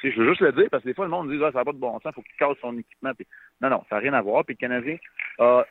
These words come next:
a un centre d'entraînement, puis, euh, a l'aréna de match aussi. Puis ça, ça, tu sais, ça change absolument rien. Moi, j'avais une mitaine que, tu sais, je pouvais pas m'habituer d'un match parce qu'elle était doublée au niveau de la protection, puis je la prenais juste dans les pratiques. Ça changeait rien, là. Ça jouait pas sur mon mental, là.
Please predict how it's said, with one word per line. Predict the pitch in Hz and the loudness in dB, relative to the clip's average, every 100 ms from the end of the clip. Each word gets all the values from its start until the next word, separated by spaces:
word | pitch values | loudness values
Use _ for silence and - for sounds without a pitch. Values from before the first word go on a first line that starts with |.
| - | -6
a | 107 113 110 131 | -8 -6 -6 -8
un | 135 | -8
centre | 143 143 | -10 -10
d'entraînement, | 127 117 113 127 156 | -8 -8 -8 -8 -10
puis, | - 117 | -8 -2
euh, | 117 113 113 110 110 | 2 4 2 2 0
a | |
l'aréna | 113 110 113 117 | 0 0 -2 -4
de | |
match | 117 127 - | -6 -6 -8
aussi. | - 117 123 | -16 -16 -16
Puis | - 120 | -16 -8
ça, | 143 | -8
ça, | 131 110 - | -4 -8 -6
tu | 156 | -10
sais, | 107 - - - - - - - | -10 -12 -14 -12 -12 -10 -8 -2
ça | 123 | -2
change | 147 160 | 2 4
absolument | 151 - 151 139 127 | 4 0 -2 0 0
rien. | 156 | -2
Moi, | 143 | 0
j'avais | 139 143 | 2 2
une | 147 | -2
mitaine | - 175 165 | -4 -4 -2
que, | 127 117 113 110 107 107 | 2 4 4 2 0 -4
tu | - | -12
sais, | 151 | -14
je | - - | -14 -4
pouvais | 113 | -2
pas | 147 | 0
m'habituer | 147 - 151 | 0 -2 -2
d'un | 123 | -2
match | 185 214 - | -2 -6 -6
parce | - | -2
qu'elle | 127 101 107 120 | 0 2 2 0
était | - 139 _ | 2 0 _
doublée | 143 - 165 | -10 2 2
au | 175 | 2
niveau | 127 135 | 0 2
de | |
la | 127 | 2
protection, | 127 127 120 - 170 208 _ | 2 0 -2 -4 -10 -10 _
puis | 127 120 113 | -6 -6 -4
je | 113 | 0
la | 120 | 0
prenais | 120 127 | 2 0
juste | 139 139 | -2 -4
dans | |
les | 127 | 0
pratiques. | 127 - 120 - _ - - - - _ _ _ - | 0 0 -8 -10 _ -18 -16 -16 -20 _ _ _ -10
Ça | 90 | -4
changeait | 139 143 | 0 2
rien, | 120 143 | 2 0
là. | 113 104 | -8 -10
Ça | 98 | -4
jouait | 113 | -4
pas | 139 | -4
sur | - | -6
mon | 120 | -6
mental, | 113 101 117 | -4 -4 -4
là. | 113 | -6